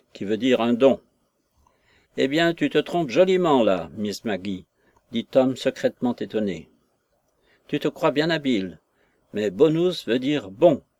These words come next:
bonus bona bonum. » « Eh bien, il n'y a pas de raison pour que ça ne veuille pas dire aussi un don, » dit Maggie hardiment. « Ça peut signifier plusieurs choses.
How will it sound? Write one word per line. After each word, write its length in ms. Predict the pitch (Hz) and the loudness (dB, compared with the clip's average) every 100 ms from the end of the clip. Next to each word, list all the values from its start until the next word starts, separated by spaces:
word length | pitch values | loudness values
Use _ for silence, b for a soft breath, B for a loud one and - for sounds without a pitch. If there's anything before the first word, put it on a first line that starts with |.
| _ 92 | _ -2
bonus 520 | 113 139 156 143 - | 2 4 2 -4 -2
bona 400 | 98 143 139 123 | 4 4 4 -2
bonum. » « 580 | 101 135 135 101 85 87 _ _ _ _ _ _ _ _ _ _ _ _ 101 | 0 2 2 0 -6 -18 _ _ _ _ _ _ _ _ _ _ _ _ -8
Eh 80 | |
bien, 260 | 87 110 90 | -6 -4 -4
il 100 | 90 | -4
n'y 80 | 104 | -4
a 40 | |
pas 140 | - 113 | 0 2
de 60 | |
raison 300 | 113 110 135 | 2 2 0
pour 180 | 123 101 | 0 -4
que 100 | 117 | -4
ça 140 | 113 | -4
ne 80 | 110 | -2
veuille 160 | 107 110 | -2 -2
pas 160 | 120 | -2
dire 200 | 104 113 | -2 -2
aussi 400 | 98 - 160 147 - | -4 -6 -8 -8 -8
un 160 | - 98 | -8 -8
don, » 400 | 101 190 214 160 | 0 0 0 -6
dit 120 | 117 110 | -6 -4
Maggie 400 | 107 104 117 107 | -4 -4 -6 -6
hardiment. « 480 | 98 104 98 87 - _ _ _ _ _ _ _ | -8 -8 -8 -10 -16 _ _ _ _ _ _ _
Ça 160 | - 160 | -4 -4
peut 200 | - 196 | 0 -2
signifier 560 | - 180 180 - 151 | -2 -2 -2 -2 -4
plusieurs 380 | 147 151 135 139 | -2 -6 -4 -4
choses. 480 | - 87 80 82 | -4 -6 -6 -10